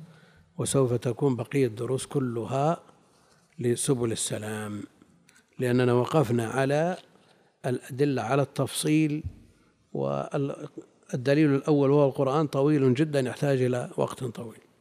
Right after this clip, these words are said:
فما نستطيع أن نمشي في ما يتعلق بالقرآن مائة وخمسين صفحة أو أكثر، مائة وسبعين يمكن، ثم نقف على السنة، ما يمدينا. والسبل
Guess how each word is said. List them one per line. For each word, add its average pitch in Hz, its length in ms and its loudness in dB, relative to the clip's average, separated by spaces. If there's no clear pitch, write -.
فما 160 260 2
نستطيع 143 520 -2
أن 123 260 -6
نمشي 135 420 -4
في 117 260 -4
ما 127 120 -4
يتعلق 127 460 -6
بالقرآن 127 480 -4
مائة 127 160 2
وخمسين 123 440 -4
صفحة 120 460 -4
أو 127 100 -2
أكثر، 139 480 -2
مائة 160 100 2
وسبعين 139 500 -2
يمكن، 110 300 -16
ثم 135 220 -2
نقف 143 260 0
على 135 160 0
السنة، 151 340 0
ما 196 160 2
يمدينا. 113 440 0
والسبل 170 720 4